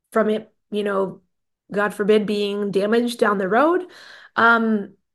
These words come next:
to just me knowing who I am and knowing that now that I know what I know, it's kinda hard to come back from that, right?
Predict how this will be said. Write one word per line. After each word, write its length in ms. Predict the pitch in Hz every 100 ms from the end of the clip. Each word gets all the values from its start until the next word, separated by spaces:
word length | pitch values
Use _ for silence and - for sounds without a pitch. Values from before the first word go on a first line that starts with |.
| -
to 300 | 277 262 240
just 640 | 190 202 247 311 - -
me 680 | 220 233 262 277 285 262 - _ _ _ _ _ -
knowing 400 | 226 240 262 269
who 140 | 269
I 140 | 233
am 380 | 220 202 208 285
and 120 | 247
knowing 320 | 220 233 233 226
that 360 | 220 208 190
now 280 | 202 196 226
that 160 | 226 220
I 180 | 214
know 260 | 208 202 226
what 160 | 240 233
I 120 | 196
know, 480 | 190 190 294 - -
it's 180 | 196 -
kinda 320 | - 233 226
hard 260 | 220 214 208
to 100 | 214
come 240 | 208 196
back 260 | 180 175 -
from 160 | -
that, 240 | - - -
right? 320 | - 190 202